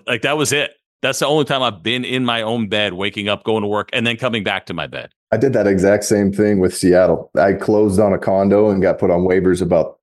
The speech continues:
Speaker 2: two
Speaker 1: <laughs>
Speaker 2: months later.
Speaker 1: It's, it's a good time. This game's awesome, but it is. But so that'll be a nice change for sure.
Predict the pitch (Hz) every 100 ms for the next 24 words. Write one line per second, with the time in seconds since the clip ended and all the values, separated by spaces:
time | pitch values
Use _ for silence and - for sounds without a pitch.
0 | - 107 101 92 - 85 - 135 - 135
1 | - 208 - - - 180 - _ - 160
2 | 160 123 135 95 98 - 117 98 90 90
3 | 67 65 - 135 123 110 85 80 - _
4 | _ - 104 143 147 156 147 143 139 127
5 | - 127 117 107 - - 101 - 92 76
6 | 67